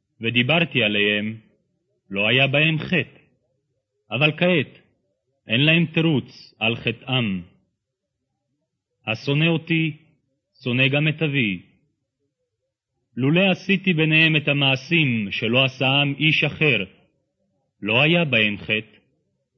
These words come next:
אלא שעתה, גם ראו וגם שנאו אותי, ואף את אבי. למלא דבר הכתוב בתורתם,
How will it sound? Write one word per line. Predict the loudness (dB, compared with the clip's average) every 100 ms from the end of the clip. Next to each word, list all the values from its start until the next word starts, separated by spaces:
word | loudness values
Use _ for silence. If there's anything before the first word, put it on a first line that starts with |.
| _ _ _ _ 0
אלא | 0
שעתה, | 2 2 2 0 -2 -4 -12 _ _ _ -8
גם | 0 2 2
ראו | 2 2 2
וגם | 2 2 0
שנאו | 0 -2 -2 0 0
אותי, | 0 -2 -2 -4 _ _ _ -6
ואף | 0 0 0
את | -2 -2
אבי. | -2 -2 -4 -10 _ _ _ _ _ _ _ -8
למלא | -4 0 0
דבר | 0 0 2 2
הכתוב | -2 -4 -4 -4
בתורתם, | -4 -2 -2 -2 0 0 0 -4